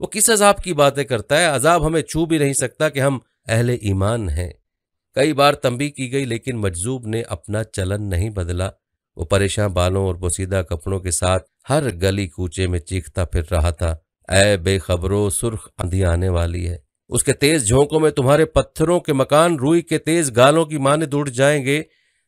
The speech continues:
अब उस कहर से तुम्हें कोई नहीं बचा सकता। हलाकत और बुर्दबारी तुम्हारा मुकद्दर हो चुकी है।" ऐशो इशरत में डूबे हुए लोग मौत की खबरें सुनने के लिए तैयार नहीं थे। आखिर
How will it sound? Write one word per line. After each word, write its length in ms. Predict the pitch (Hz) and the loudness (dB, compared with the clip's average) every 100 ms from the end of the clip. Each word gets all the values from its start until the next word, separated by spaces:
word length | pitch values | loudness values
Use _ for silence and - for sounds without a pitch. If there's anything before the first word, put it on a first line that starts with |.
| - | -4
अब 180 | 135 135 | -4 -2
उस 160 | 127 | -8
कहर 300 | - 107 120 | -2 0 0
से 160 | 117 123 | -2 -6
तुम्हें 340 | - 90 117 | -6 -4 -4
कोई 300 | - 104 117 | -4 -4 -4
नहीं 240 | 123 101 113 | -2 -2 -2
बचा 340 | 90 82 90 | -4 -4 -4
सकता। 560 | 87 85 _ 92 85 _ _ - | -4 -8 _ -10 -10 _ _ -2
हलाकत 580 | 92 92 87 - 98 _ _ - | 2 2 2 0 -2 _ _ -6
और 120 | 98 | -6
बुर्दबारी 600 | 85 98 90 90 92 95 | -4 -6 -4 -2 -2 -2
तुम्हारा 420 | - 87 90 98 | -6 -4 -2 -2
मुकद्दर 540 | 95 90 - 120 117 92 | -2 -4 -6 -6 -4 -4
हो 160 | 101 | -6
चुकी 360 | 98 - - 98 | -8 -16 -14 -12
है।" 160 | 98 - _ _ _ - | -12 -14 _ _ _ 2
ऐशो 360 | 127 143 165 156 | 4 4 2 0
इशरत 300 | - 165 165 | 0 -2 0
में 140 | 156 | -4
डूबे 240 | 147 151 160 | -2 0 2
हुए 180 | 156 160 | 2 2
लोग 280 | 147 170 | 2 0
मौत 280 | 143 151 165 | 2 0 0
की 120 | - | -4
खबरें 340 | 156 139 135 165 | -2 -2 0 -2
सुनने 340 | - 147 165 | 0 0 -2
के 140 | 156 160 | -4 -4
लिए 120 | 160 | -4
तैयार 460 | - 123 135 156 | -2 0 2 0
नहीं 240 | 135 127 156 | 0 -4 -4
थे। 240 | 135 143 151 _ _ _ _ | -6 -8 -8 _ _ _ _
आखिर 500 | - 123 - 135 135 | -2 -2 -2 -8 -8